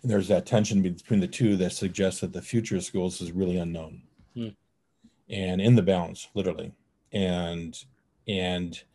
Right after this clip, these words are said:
Speaker 1: some schools will move forward leaps and bounds. Some schools will go back to what they're doing. It will be all over the place, as you might expect.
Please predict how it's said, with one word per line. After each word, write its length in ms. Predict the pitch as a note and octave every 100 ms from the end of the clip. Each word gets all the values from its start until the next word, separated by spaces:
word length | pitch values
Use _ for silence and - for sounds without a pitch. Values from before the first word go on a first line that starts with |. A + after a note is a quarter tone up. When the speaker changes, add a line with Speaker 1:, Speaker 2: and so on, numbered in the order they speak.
| _ _
Speaker 1:
some 200 | - G2+
schools 340 | - A2 F#2+
will 80 | F#2+
move 220 | F#2 F2
forward 380 | - A2 A2 G2
leaps 220 | G2+ G2
and 140 | F#2+
bounds. 400 | F#2 A2+ A#2 G#2+
Some 180 | - G2
schools 480 | - - F#2+ F#2 F2
will 100 | F#2
go 140 | F2+
back 240 | F2 G2 F#2+
to 80 | F#2+
what 180 | F#2 F#2
they're 140 | F2+
doing. 480 | E2 G2+ A#2 A2+ - - _
It 40 |
will 140 | A2+ G2
be 160 | F#2
all 220 | E2+ F#2 G2
over 140 | A#2+
the 80 | C3
place, 320 | C3 C3+ C3+
as 140 | F#2+
you 60 | F#2+
might 160 | E2+ D#2+
expect. 480 | - - A#2 C3